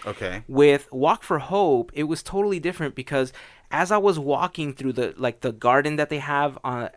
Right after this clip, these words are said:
Speaker 2: on the hospital campus, and I was listening to these conversations people were having, like, I was getting kind of emotional, like,
Speaker 1: Mm.
Speaker 2: listening to these people. There was, um,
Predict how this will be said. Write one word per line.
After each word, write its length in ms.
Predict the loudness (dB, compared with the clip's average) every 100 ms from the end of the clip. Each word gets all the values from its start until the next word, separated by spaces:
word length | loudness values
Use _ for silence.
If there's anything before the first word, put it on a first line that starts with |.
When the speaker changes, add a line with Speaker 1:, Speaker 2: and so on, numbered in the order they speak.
| -8
Speaker 2:
on 160 | -6
the 300 | -4 -4 -4
hospital 420 | -4 -8 -6 -6 -6
campus, 640 | -6 -8 -6 -4 -4 -8 -20 -20 -20 -20 -6
and 140 | 0
I 40 | 0
was 220 | 0 -2
listening 480 | -4 -2 -4 -6 -6
to 120 | -6
these 180 | -6 -6
conversations 800 | -6 -6 -6 -8 -8 -8 -12 -10
people 280 | -10 -8
were 120 | -8 -8
having, 560 | -6 -8 -8 -10 -12 -16 -20 -20 _
like, 260 | -4 -4 -8 -8
I 120 | 0
was 180 | 2 4
getting 240 | 2 2
kind 260 | -2 -2 -2
of 100 | -4
emotional, 680 | -4 -2 -2 -4 -10 -14 _
like, 160 | -12 -10
Speaker 1:
Mm. 80 | -4
Speaker 2:
listening 380 | -4 -4 -8 -10
to 120 | -12
these 180 | -14 -14
people. 400 | -16 -14 -18 -20 -20 -20 -20 -2
There 180 | 0 2
was, 400 | 2 2 0 -4 -18 _ -4
um, 500 | 0 2 2 0 -6